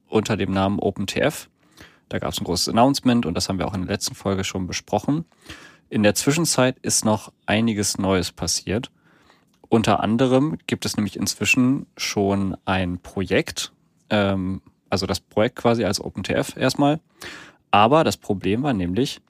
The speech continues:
da gab's so ein bisschen auch, ja, ähm, nochmal Aktionen von, von Terraform. Unter anderem haben die nämlich announced, dass sie haben die Lizenzbedingungen ihrer Registry geändert, sodass nur noch quasi das Original Terraform diese Registry benutzen kann.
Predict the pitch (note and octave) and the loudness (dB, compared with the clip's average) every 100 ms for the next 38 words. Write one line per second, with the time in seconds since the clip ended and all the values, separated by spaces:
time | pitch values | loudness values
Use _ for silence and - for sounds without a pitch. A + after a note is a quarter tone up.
0 | _ _ - F#2 G2 G#2+ - A2+ A2 - | _ _ -4 0 2 2 2 0 0 -2
1 | G2+ F2+ G#2 - - _ _ - G2 F3 | -4 -2 -2 -4 -14 _ _ -4 0 0
2 | - _ _ _ _ _ _ - G2+ G2 | 0 _ _ _ _ _ _ -4 -2 0
3 | F#2+ F#2 F2+ - _ _ _ - - - | 0 0 -4 -8 _ _ _ -18 -16 -14
4 | - - - _ _ _ _ _ _ _ | -14 -16 -20 _ _ _ _ _ _ _
5 | _ - A2 A#2 - B2 A2+ A2 G#2+ - | _ -4 2 2 2 2 2 4 2 -2
6 | - A2 G#2 G#2+ G#2 G2+ - F#2+ - B2 | -2 -2 0 -2 0 -2 -4 -4 0 0
7 | A#2+ A#2 - - - A2 A2+ A2 G#2 G2+ | 2 0 0 -2 0 0 0 0 0 0
8 | F#2+ - F#2+ G2+ B2 - - - - - | -2 -4 -2 0 0 -2 -10 -20 -20 -20
9 | _ - G2+ - G2+ G#2 G2+ - A2+ D3 | _ 0 2 2 0 0 -2 0 0 0
10 | - A#2 B2+ C3 C#3 - G#2+ F#2+ F#2+ F#2+ | -2 0 2 4 2 0 -2 2 2 2
11 | G2 - D3 - A#2+ - A#2 C3 D3 - | 0 0 0 0 -2 -2 0 0 -2 -6
12 | _ G#2 G2+ G2+ F#2 G2 - A2+ A2+ B2 | _ -6 -2 0 2 2 0 0 2 4
13 | B2+ B2+ - - - G#2 - G#2+ - G#2+ | 4 0 -6 -8 -2 0 0 -2 0 0
14 | G2+ G2 A#2 C3+ A#2 A#2 A2+ - G#2+ G2+ | 0 2 4 2 0 0 -2 -2 -2 0
15 | G2+ G#2 A2 - F#2+ G2 A2 - - F2 | 2 2 0 -4 -4 -4 -4 -4 -4 -4